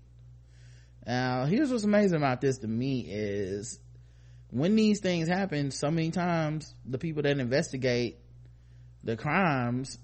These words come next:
uh, of the police department are crim-, are police. And we've all seen,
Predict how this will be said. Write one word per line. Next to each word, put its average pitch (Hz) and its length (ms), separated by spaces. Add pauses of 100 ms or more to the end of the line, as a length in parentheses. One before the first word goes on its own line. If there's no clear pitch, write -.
(100)
uh, 113 40
of 113 640
the 123 80
police 131 360
department 123 480
are 120 160
crim-, 214 300
are 139 160
police. 170 580 (1000)
And 135 280
we've 214 180
all 180 320
seen, 147 640